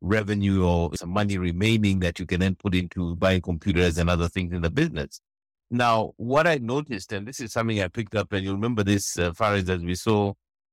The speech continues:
things transforming, I think around the time the likes of the iHub and all were coming to the market, we saw this sort of shift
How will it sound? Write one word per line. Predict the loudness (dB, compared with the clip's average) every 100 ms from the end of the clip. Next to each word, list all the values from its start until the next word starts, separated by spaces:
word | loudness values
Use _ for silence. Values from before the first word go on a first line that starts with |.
| _ _ _
things | -2 -2
transforming, | -2 -4 -2 0 2 2
I | 0
think | -2
around | 0 0
the | -2
time | -2 -2 -2 -2
the | 0
likes | 2 2 0
of | -2
the | 0
iHub | 2 2 2 2
and | 2
all | 2
were | 2
coming | 2 0 0
to | -2
the | -2
market, | 0 0 -2 -2 _ _ _ _
we | -4
saw | 0 2
this | 0 0
sort | 0
of | 0
shift | -4 -14 -4 -2 -2 -6 -18